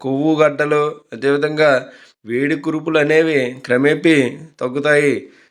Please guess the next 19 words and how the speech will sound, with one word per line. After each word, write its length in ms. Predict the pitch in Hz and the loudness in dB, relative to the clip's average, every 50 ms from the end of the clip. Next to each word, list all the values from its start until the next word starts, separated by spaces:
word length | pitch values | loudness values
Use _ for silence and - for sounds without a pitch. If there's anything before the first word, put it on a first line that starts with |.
| _ _ - | _ _ -10
శరీరంలో 680 | - - 127 131 151 160 165 165 165 170 170 165 156 143 135 127 127 139 - - | -4 -2 0 2 4 4 4 4 4 4 4 4 4 4 4 2 -2 -10 -8 -2
వాపులు 360 | 120 113 120 127 131 147 160 | 2 2 2 2 0 -2 -4
కూడా 340 | 156 147 160 160 156 165 160 147 135 127 127 - _ | 0 2 2 2 4 4 2 2 0 -2 -6 -10 _
ఉంటే 340 | 131 131 131 123 - 156 147 139 127 117 123 - - | -10 -10 -6 0 2 4 4 4 2 0 -2 -6 -6
అవి 180 | 110 117 127 | -4 -2 -2
కూడా 300 | 127 147 151 147 156 156 139 127 131 139 135 | 2 2 2 4 4 2 2 0 -4 -6 -6
నయమవడం 520 | 120 120 123 131 139 143 143 147 147 147 139 | -4 -4 -2 0 0 0 0 0 0 -2 -2
జరుగుతుంది. 600 | 135 131 127 139 135 - - 139 139 139 139 131 110 - - _ _ _ _ _ _ _ _ _ _ | -2 -2 -4 -6 -8 -6 -2 0 2 4 4 2 0 -2 -6 _ _ _ _ _ _ _ _ _ _
ఈ 80 | 113 117 120 120 | -10 -8 -6 -4
ఆకులను 500 | 123 135 143 139 160 165 170 170 165 151 139 131 131 - 165 _ | -2 -4 -4 -4 -6 -6 -4 -2 -2 -2 -4 -6 -8 -14 -20 _
తినడం 340 | _ 127 120 131 139 156 156 151 139 | _ -4 -2 0 0 0 0 2 4
ద్వారా 280 | 143 147 156 165 160 143 127 117 - 135 139 - | 4 4 6 4 2 2 0 -2 -6 -14 -18 -18
జీర్ణాశయంలోని 1080 | 120 110 123 127 131 143 151 156 160 156 156 156 156 156 160 156 156 156 156 156 147 135 120 123 - - - | -8 -2 0 0 2 4 4 2 2 2 0 0 0 0 0 0 0 0 2 2 0 0 -2 -4 -8 -8 -4
అల్సర్లు 560 | 113 117 123 127 - 160 156 156 156 156 147 131 127 127 139 | -4 -4 -4 -2 -2 -2 -2 0 2 2 2 2 2 -2 -6
తగ్గుతాయి. 600 | - 139 131 127 135 139 143 143 139 139 139 123 104 - - _ _ _ _ _ _ _ _ _ _ _ _ _ _ _ _ _ _ _ | -6 -6 -4 -4 -4 0 2 2 4 4 2 0 -2 -4 -10 _ _ _ _ _ _ _ _ _ _ _ _ _ _ _ _ _ _ _
అలాగే 380 | 110 120 135 147 147 160 160 143 135 123 120 - - - | -8 -6 -6 -4 -2 0 0 0 0 -2 -6 -8 -6 -6
అజీర్ణం, 540 | 120 120 123 143 151 143 143 147 147 147 147 - - - - | -6 -2 0 2 2 2 2 4 2 2 2 -2 -10 -12 -8
మలబద్ధకం 680 | 120 123 131 135 135 151 143 135 147 147 139 139 143 143 | -4 -4 -4 0 0 -2 0 0 -4 -2 -2 0 0 0
వంటి 340 | 143 139 139 127 - 143 | 2 0 0 0 0 0